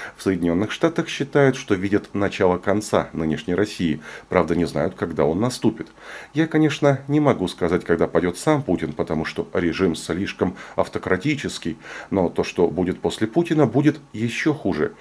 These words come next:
потому что кому-то нравится Путин, и может случиться Путин два ноль после него, и это будет еще хуже. И, честно сказать, видя, каким терпением обладает президент России, В слова товарища Макфола довольно легко верится,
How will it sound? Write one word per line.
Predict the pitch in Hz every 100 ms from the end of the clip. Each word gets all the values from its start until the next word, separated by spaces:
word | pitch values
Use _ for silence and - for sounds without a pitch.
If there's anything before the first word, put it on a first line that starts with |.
| - - -
потому | 104 95
что | - 92
кому-то | - 90 87 92 -
нравится | 92 85 87 -
Путин, | 120 175 165 127 -
и |
может | 104 92 -
случиться | - 95 98 -
Путин | 92 107 - 101
два | 92 95
ноль | 101 80
после | 76 95 - 87
него, | 110 120 139
и | 120 -
это | - 95 -
будет | 107 98 107 92
еще | 90 - 87
хуже. | - 87 69 - - - - -
И, | 123 131
честно | 151 143 -
сказать, | - 101 127 127 87
видя, | 101 90 82
каким | 92 - 113
терпением | 104 90 - 98 76 73 -
обладает | 82 85 82 76 -
президент | 87 92 95 90
России, | 107 117 - 160 104 - - -
В | -
слова | - 78
товарища | 85 82 85 104
Макфола | 123 127 - 165 151
довольно | 117 117 156 151
легко | 139 139 143
верится, | 139 92 - -